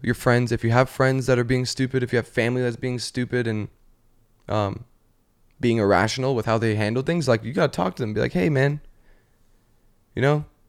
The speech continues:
I think you're a great dude. I love you to death. I think maybe just what you're doing is gonna end badly for you." And anyone that wants to listen is gonna listen and they'll make changes. Like, that's just facts.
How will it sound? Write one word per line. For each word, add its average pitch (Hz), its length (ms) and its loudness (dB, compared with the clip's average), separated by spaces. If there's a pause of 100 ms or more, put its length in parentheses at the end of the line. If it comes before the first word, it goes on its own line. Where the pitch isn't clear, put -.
(100)
I - 60 -4
think 123 180 -2
you're 113 120 0
a 95 40 -4
great 120 340 2
dude. 117 320 0 (160)
I 73 80 -6
love 101 280 0
you 120 80 0
to 110 80 -2
death. 107 360 0 (760)
I - 80 -8
think - 340 -8 (220)
maybe 107 280 -4
just 104 220 -8
what 107 160 -4
you're 90 120 -6
doing 113 280 -2
is 95 100 -6
gonna 107 160 -6
end 107 220 -6
badly 110 320 -4
for - 140 -12
you." - 100 -8
And 117 140 -2
anyone 165 260 2
that 139 120 2
wants 165 180 2
to 143 80 0
listen 151 240 2
is 117 100 -2
gonna 135 140 0
listen 131 260 2
and 110 100 0
they'll 117 60 2
make 117 160 -2
changes. 113 340 -2
Like, 90 120 -4
that's 208 180 -4
just - 260 -12
facts. - 840 0